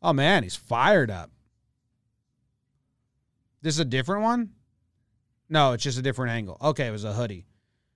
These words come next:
Nice. Nice job. Nice job, Brad. Ball boy's gonna run out there and grab it. And then there was this really weird video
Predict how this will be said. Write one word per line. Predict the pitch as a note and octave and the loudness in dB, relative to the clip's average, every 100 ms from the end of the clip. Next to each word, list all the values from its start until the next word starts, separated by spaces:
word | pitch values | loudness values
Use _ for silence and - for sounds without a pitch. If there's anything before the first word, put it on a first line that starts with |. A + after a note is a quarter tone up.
| _ _ | _ _
Nice. | G#3 G#2+ - - - _ _ _ _ _ _ - | -8 -6 -8 -12 -16 _ _ _ _ _ _ -20
Nice | |
job. | - A#2 F2 F2 | -12 -10 -10 -12
Nice | - _ _ - | -18 _ _ -14
job, | B2 E2+ | -12 -10
Brad. | E2 F#2 C3 - _ _ _ _ _ _ _ _ _ _ _ _ _ _ _ _ _ _ _ | -10 -10 -10 -14 _ _ _ _ _ _ _ _ _ _ _ _ _ _ _ _ _ _ _
Ball | G#2 G#2 | -8 -4
boy's | A2 A#2 A2+ | -4 -4 -4
gonna | A#2 | -4
run | A2+ A2+ | -4 -4
out | A#2 | -4
there | A#2+ A2+ | -6 -8
and | G#2+ | -8
grab | G#2 A2 | -6 -4
it. | C3+ - _ _ _ _ _ _ | -4 -6 _ _ _ _ _ _
And | B2+ | -2
then | G3 | 0
there | G#3+ G3+ | 2 0
was | C#3+ | 0
this | C3 G2+ | -4 -4
really | D#3 A3+ A3+ | 0 4 4
weird | G3+ F3+ C#3 | 6 4 4
video | C#3 C3+ B2+ A#2+ A#2 | 2 2 2 0 -2